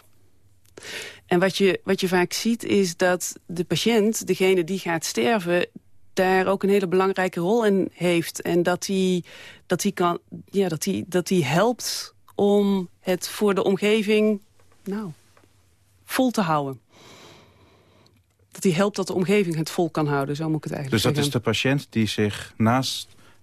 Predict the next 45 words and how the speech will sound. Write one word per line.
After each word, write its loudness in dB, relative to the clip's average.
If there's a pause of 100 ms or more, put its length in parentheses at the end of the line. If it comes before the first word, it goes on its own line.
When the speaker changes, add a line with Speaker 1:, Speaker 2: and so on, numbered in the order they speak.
(100)
Speaker 1:
Ja. 0
Speaker 2:
de 4
eigen 0
beslommeringen 2
Speaker 1:
Ja, 2 (400)
ja. 0 (200)
Speaker 2:
en 0 (140)
echt -4
verteerd 0 (120)
<laughs> 0
worden -2
door 2
een -2
kanker. -2
Ja, 0
ik, -6 (460)
dat -2
is -4
heftig 2
als 0
je 0
dat 2
zegt. -2
Speaker 1:
Ja. -2 (380)
Speaker 2:
Dus 0
ook 2
rekening 0
moet 0
houden 0
met 0
de 0
omgeving. -2 (300)
Speaker 1:
Nou 4
ja, 2 (240)
ik -4
zeg 0
niet 2
moeten, 2
maar 2
je 2
ziet -4
dat -2
dat -2
gebeurt. -6 (120)
Ehm, 2